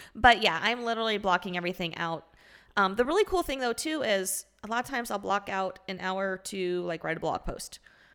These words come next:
But because I'm on task and I'm focused, it's done thirty minutes later.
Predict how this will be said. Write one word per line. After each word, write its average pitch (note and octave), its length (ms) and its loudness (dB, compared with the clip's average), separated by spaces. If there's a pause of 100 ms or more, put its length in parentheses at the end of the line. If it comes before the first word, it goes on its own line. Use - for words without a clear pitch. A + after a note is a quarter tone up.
(220)
But G#3 160 6
because G#3 640 0
I'm F#3 300 0
on F3+ 240 -2
task F#3 320 -4
and G3 80 -4
I'm F3 100 -4
focused, A3 600 -2 (120)
it's F#3 160 -8
done G3 180 -4
thirty G3 200 -2
minutes G3 240 -6
later. B3 260 -4